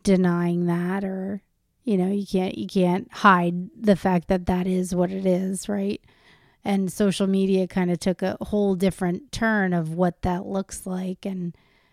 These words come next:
who's seen, who's noticed, who gets all the attention and, and everything. And sometimes I wonder to myself, you know, I think it did such damage,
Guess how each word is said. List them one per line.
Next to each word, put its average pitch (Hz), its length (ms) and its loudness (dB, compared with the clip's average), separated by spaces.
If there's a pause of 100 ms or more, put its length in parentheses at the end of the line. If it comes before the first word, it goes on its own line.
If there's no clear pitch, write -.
(180)
who's 202 300 0
seen, 185 480 -2
who's 180 320 0
noticed, 180 600 0
who 226 100 -4
gets 208 300 -4
all 185 180 -2
the 175 180 0
attention 170 840 -2
and, 165 240 -6 (640)
and 190 160 0
everything. 175 640 -2
And 202 160 -6 (380)
sometimes 208 500 0
I 185 80 4
wonder 185 460 -2
to 175 180 -6
myself, 180 680 -6
you 202 120 -4
know, 196 200 -6
I 208 140 -6
think 202 300 -6
it 180 140 -4
did 208 220 -2
such - 440 -4
damage, 214 840 -4